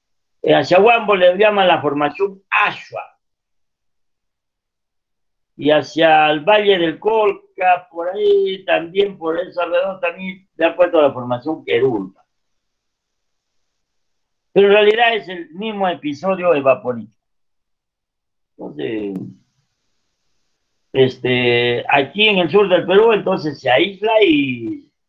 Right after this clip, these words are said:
da lugar a una sedimentación evaporítica. Y encima de esta sedimentación evaporítica, <clears throat> aquí tenemos un gran problema, ¿no? Algunos geólogos han, dijeron, bueno, este, esta formación Chilcane,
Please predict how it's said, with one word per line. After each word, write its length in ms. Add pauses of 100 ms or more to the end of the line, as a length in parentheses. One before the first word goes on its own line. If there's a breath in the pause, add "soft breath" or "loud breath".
(460)
da 160
lugar 280
a 60
una 200
sedimentación 640
evaporítica. 560 (1300)
Y 120
encima 440
de 120
esta 460
sedimentación 680
evaporítica, 760 (200)
<clears throat> 720
aquí 280
tenemos 400
un 120
gran 200
problema, 400
¿no? 140
Algunos 440
geólogos 420
han, 640
dijeron, 400
bueno, 280
este, 380
esta 200
formación 440
Chilcane, 720